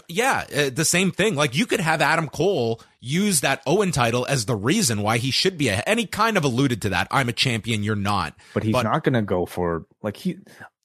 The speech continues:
Speaker 2: I think Paige is going a-, ahead, but sure. Okay, please go.
Speaker 1: Yeah.
Speaker 2: Go ahead. Go on.
Speaker 1: No, I just, we haven't really had any explanation of what the Owen winner got beyond,
Speaker 2: Yeah.
Speaker 1: like, a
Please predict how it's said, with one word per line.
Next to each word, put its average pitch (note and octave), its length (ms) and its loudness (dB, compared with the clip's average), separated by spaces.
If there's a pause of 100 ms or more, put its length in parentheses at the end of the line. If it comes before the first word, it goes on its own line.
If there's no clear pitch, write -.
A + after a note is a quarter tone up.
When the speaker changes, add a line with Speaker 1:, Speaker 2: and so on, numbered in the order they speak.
(140)
Speaker 2:
I D#3+ 60 -8
think F3+ 160 -4
Paige C3 220 0
is G2+ 80 -6
going A2 260 4
a-, G2+ 160 2
ahead, F#2+ 460 0
but F2+ 180 -4
sure. G2 240 2
Okay, F2+ 220 -4 (160)
please F2+ 180 -10
go. - 300 -10
Speaker 1:
Yeah. G2 260 -4
Speaker 2:
Go F2 120 0
ahead. F2+ 140 -6 (200)
Go F2 140 -16
on. - 140 -14
Speaker 1:
No, B3 180 -2
I F#3+ 120 -2
just, F#3+ 240 -2
we E3 200 -2
haven't F3+ 260 -2
really D3 200 0
had C3+ 140 0
any D3+ 220 0
explanation B2+ 520 -2
of F#2+ 100 -6
what B2+ 200 0
the C3 80 0
Owen B2 300 2
winner A2 260 -2
got F#2 480 0
beyond, G#2 340 -2
Speaker 2:
Yeah. G2+ 60 0
Speaker 1:
like, F#2+ 240 -4
a G2 320 -2